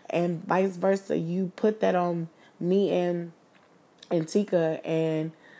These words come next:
I mean, look at us. Look at us. We are winning, okay?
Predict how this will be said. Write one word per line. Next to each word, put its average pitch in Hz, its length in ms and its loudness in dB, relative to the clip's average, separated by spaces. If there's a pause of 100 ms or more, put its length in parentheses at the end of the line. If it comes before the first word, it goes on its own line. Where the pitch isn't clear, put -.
(180)
I - 80 -4
mean, 185 320 4
look 214 180 6
at 339 160 6
us. 165 360 6
Look 190 680 8
at 202 200 6
us. 196 400 6
We 240 160 6
are 208 180 8
winning, 196 680 6
okay? 262 540 6